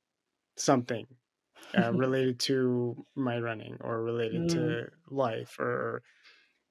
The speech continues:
Speaker 1: relationships or whatever, you know? And I think that's, that's more so what it is. It's that it, it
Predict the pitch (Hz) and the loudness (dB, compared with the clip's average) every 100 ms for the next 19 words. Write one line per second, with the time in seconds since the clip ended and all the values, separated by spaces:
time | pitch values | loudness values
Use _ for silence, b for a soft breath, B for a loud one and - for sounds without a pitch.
0 | _ - 147 165 165 127 139 117 131 131 | _ 4 8 12 12 10 4 0 -4 0
1 | 180 175 170 170 143 127 117 135 139 147 | 8 10 12 12 10 8 0 4 4 6
2 | 147 143 156 151 139 143 - b b b | 6 4 4 6 6 6 -2 b b b
3 | b b b _ _ _ _ _ _ _ | b b b _ _ _ _ _ _ _
4 | _ - 156 156 143 151 156 160 160 - | _ 6 8 8 6 10 12 12 12 10
5 | 147 143 143 135 147 151 135 127 127 135 | 10 10 10 10 12 12 10 4 6 6
6 | 127 131 123 _ 175 147 | 6 0 -4 _ -2 0